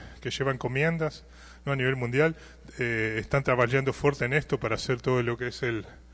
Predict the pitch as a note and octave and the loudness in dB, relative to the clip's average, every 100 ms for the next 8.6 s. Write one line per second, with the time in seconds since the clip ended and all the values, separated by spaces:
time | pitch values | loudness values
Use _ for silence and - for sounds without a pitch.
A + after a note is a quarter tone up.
0 | - - - - A#2 A2+ A#2+ C#3 C3+ A#2+ | -20 -20 -20 -6 -6 -2 0 0 -2 -4
1 | - A#2+ C#3+ D#3+ - E3 - - - - | -8 -8 -8 -8 -8 -8 -10 -18 -20 -20
2 | - - - - - - C#3 D3+ D#3+ - | -20 -20 -20 -20 -18 -6 -2 -2 -4 -18
3 | - C3 A#2+ C3 B2+ A#2+ A#2+ A#2+ - E3 | -10 -6 -4 0 2 2 2 0 0 -2
4 | D3+ E3+ D#3 - - B2+ C3+ D#3 C3+ A#2+ | 6 6 6 2 -2 4 4 4 0 0
5 | C#3 - C3+ C3+ A#2+ - D3 C3 C#3 A#2+ | 0 0 -2 0 0 2 2 2 0 0
6 | A#2 C#3+ - D3+ C#3 - - - - - | 4 4 2 -4 -6 -6 -20 -20 -20 -20
7 | - A#2+ A2+ G#2+ G#2+ G2+ C3 D3 C#3+ C#3 | -6 -2 0 0 0 2 2 2 2 0
8 | - D3+ C3 B2+ A#2+ | -2 0 4 4 2